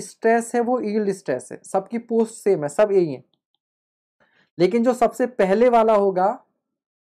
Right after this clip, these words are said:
जो सबसे पहले वाला होगा, उसमें इलॉन्गेशन ज़्यादा हो रखा होगा, उसमें इलॉन्गेशन ज़्यादा हो रखा होगा,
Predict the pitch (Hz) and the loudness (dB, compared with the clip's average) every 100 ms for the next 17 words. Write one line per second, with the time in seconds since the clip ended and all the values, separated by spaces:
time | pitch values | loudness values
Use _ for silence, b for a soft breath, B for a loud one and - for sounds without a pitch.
0 | _ _ _ 175 214 214 - 240 226 190 | _ _ _ -4 0 -2 -2 -4 0 0
1 | 202 220 208 202 196 180 196 220 196 - | 2 4 4 2 0 0 -2 -2 -6 -8
2 | 226 233 196 185 185 196 196 240 240 180 | -8 -6 -6 -6 -6 -10 -12 -12 -10 -8
3 | 190 214 240 202 190 170 - 127 117 123 | -6 -2 -2 -2 -6 -6 -8 -8 -8 -16
4 | _ _ _ _ _ _ _ _ _ _ | _ _ _ _ _ _ _ _ _ _
5 | 156 156 208 190 180 180 180 190 196 240 | -12 -6 -4 -2 0 0 0 -4 -4 -6
6 | 214 175 175 185 160 143 - - 120 117 | 0 2 2 2 0 -4 -6 -12 -14 -14
7 | - | -20